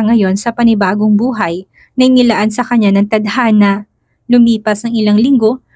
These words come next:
kung saan tuwing nadaan si Andrew para bumisita sa center ay nagagawa nilang makapag-usap ni Elena. Dito, nadama ni Steven ang isang bagay na hindi niya inakalang kanya pang mararamdaman.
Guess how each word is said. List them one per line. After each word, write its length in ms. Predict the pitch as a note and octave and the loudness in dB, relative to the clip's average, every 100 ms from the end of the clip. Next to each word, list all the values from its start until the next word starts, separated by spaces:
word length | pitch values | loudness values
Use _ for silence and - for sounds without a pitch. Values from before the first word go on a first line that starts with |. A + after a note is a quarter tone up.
| _ C4+ | _ -2
kung 80 | |
saan 320 | C4 C#4+ B3 B3+ | 0 0 0 0
tuwing 320 | D4 C4+ B3+ | 2 4 2
nadaan 400 | A3 G#3 G#3+ G#3+ | 2 -2 -4 -6
si 240 | B3+ B3 | -6 -4
Andrew 320 | A#3 B3 G#3+ | -2 -2 -4
para 240 | G#3 G#3+ A3 | -4 -2 -2
bumisita 640 | A3+ A3+ A3+ A#3 G#3+ A3 | 0 0 -2 -6 -4 -4
sa 160 | G#3+ A3 | -4 -4
center 480 | B3+ D4+ - G#3 G3 | -4 -4 -4 -4 0
ay 160 | C4 | 2
nagagawa 540 | C#4 C4+ D#4 F4 E4+ D4+ | 2 2 0 2 0 0
nilang 240 | B3 B3 | 2 2
makapag-usap 800 | A#3+ B3 A#3+ A3 G#3+ G#3+ G#3 G#3 | 2 0 -4 -6 -6 -8 -8 -8
ni 160 | G3+ G3+ | -4 -2
Elena. 480 | F#3+ F3+ E3 E3 - _ _ _ _ | 0 -2 -6 -10 -16 _ _ _ _
Dito, 560 | A#3 A#3+ A3 G3 A#3+ D4 _ _ | 0 0 0 -2 -2 -4 _ _
nadama 400 | - C#4 D#4+ D#4 | -4 0 0 0
ni 160 | D#4+ D#4+ | -2 -4
Steven 480 | - C#4 B3 A3+ A#3 | -4 -4 -2 0 0
ang 80 | C#4+ | 0
isang 320 | - B3+ A3+ | -2 0 2
bagay 240 | G#3 G#3+ | 0 0
na 140 | A3+ A#3 | 2 4
hindi 260 | G#3+ G#3+ | 2 2
niya 160 | G#3 A3+ | 2 2
inakalang 540 | A3+ - G#3+ G#3 A3 | -2 -2 -4 -4 -4
kanya 260 | B3 A#3 A3 | -2 -2 -2
pang 240 | G#3 G3+ | -2 0
mararamdaman. 960 | A3 G#3 F#3+ F#3+ G3 G#3+ G#3 G#3+ A3 | 0 0 0 0 0 0 0 0 -2